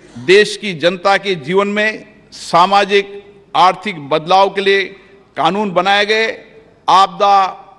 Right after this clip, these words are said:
और संकट के समय सदन ने एकजुटता और प्रतिबद्धता से उसका सामना किया।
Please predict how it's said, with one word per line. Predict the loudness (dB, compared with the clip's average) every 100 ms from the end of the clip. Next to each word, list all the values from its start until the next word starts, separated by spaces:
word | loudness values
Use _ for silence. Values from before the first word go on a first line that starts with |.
| _ -4
और | -4
संकट | -2 -8 -4 -6 -4
के | -6
समय | -4 -2 -2 -2 -6 -18 -20 _
सदन | -4 0 2 0
ने | 0 -2 -4 -10 0
एकजुटता | 0 0 -8 -4 2 2 2 -4 -20 _ -4
और | -2 -2
प्रतिबद्धता | -6 -14 -12 -4 0 0
से | 0 -4 -6 -16 -20 -14 -12
उसका | -2 -2
सामना | 0 0 0 0
किया। | -2 0 0